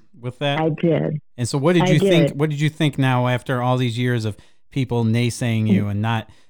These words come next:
Speaker 1: not saying that, you know, you, "Oh, it was the Northern Lights and everything," and then all of a sudden now you see all these other stories from that night coming
Speaker 2: Mm.
Speaker 1: out. What that,
Speaker 2: Well,
Speaker 1: how'd
Speaker 2: I
Speaker 1: that
Speaker 2: was
Speaker 1: make you feel?
Speaker 2: validated.
Speaker 1: Yeah?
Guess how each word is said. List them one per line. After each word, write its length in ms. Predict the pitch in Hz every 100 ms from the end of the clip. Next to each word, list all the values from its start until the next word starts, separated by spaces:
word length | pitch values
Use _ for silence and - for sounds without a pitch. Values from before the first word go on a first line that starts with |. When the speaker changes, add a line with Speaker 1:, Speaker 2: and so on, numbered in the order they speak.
| -
Speaker 1:
not 200 | 113 113
saying 400 | - 120 113 107
that, 240 | 104 101 -
you 120 | 104
know, 220 | 101 98 98
you, 140 | 95 -
"Oh, 220 | 151 151
it 40 |
was 100 | 139
the 80 | 131
Northern 400 | 135 135 123 120
Lights 300 | 117 104 -
and 80 | 110
everything," 340 | 107 101 107
and 80 | 107
then 140 | 110 107
all 180 | 113 107
of 60 |
a 40 | 107
sudden 280 | 127 110
now 140 | 107 113
you 160 | 110
see 220 | 98 120 107
all 120 | 110
these 180 | 104 120
other 220 | 139 139
stories 460 | - 123 107 98
from 200 | - 110
that 180 | 98 98
night 360 | 98 90 87 -
coming 300 | 180 180 185
Speaker 2:
Mm. 120 | 170
Speaker 1:
out. 260 | - - - - -
What 120 | 135
that, 140 | 135
Speaker 2:
Well, 100 | -
Speaker 1:
how'd 80 | -
Speaker 2:
I 20 | 196
Speaker 1:
that 100 | 185
Speaker 2:
was 80 |
Speaker 1:
make 100 | -
you 280 | 196 196 175
feel? 260 | 170 165 156
Speaker 2:
validated. 400 | 156 160 165 139 - -
Speaker 1:
Yeah? 280 | 117 123